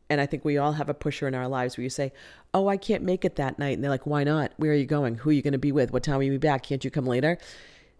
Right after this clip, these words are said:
So you gotta be careful with your white lies, but that's different. That's different than feedback. It's just, like, kind of not dealing with a situation you don't wanna be in at that time. No one gets hurt.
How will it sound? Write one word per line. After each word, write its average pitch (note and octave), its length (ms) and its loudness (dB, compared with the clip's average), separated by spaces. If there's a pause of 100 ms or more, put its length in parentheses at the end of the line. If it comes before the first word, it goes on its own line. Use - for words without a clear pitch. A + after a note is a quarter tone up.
So - 80 -2
you G#3+ 60 0
gotta A#3 160 4
be A#3 80 -2
careful C4+ 360 -2
with C#4 140 -4
your C4 80 -2
white A#3 240 -4
lies, E3+ 400 -2
but - 300 -4 (320)
that's F4+ 240 -8
different. - 400 -2 (140)
That's - 180 -8
different A3 320 -6
than F3+ 100 -8
feedback. - 460 -10
It's G3+ 100 -10
just, - 180 -8
like, D#4+ 200 -4
kind C4 240 -8
of G3+ 260 -8 (380)
not D#3+ 300 -6
dealing C#3+ 280 -4
with B2+ 160 -4
a B2+ 80 -6
situation - 640 -8
you D#3 80 0
don't C#3+ 180 -4
wanna D#3+ 160 -4
be D#3+ 180 -8
in E3+ 60 -4
at F3 140 -6
that G3+ 160 -8
time. A#3+ 600 -4
No F#3 140 -8
one G3 80 -8
gets G3 220 -10
hurt. F#3 240 -8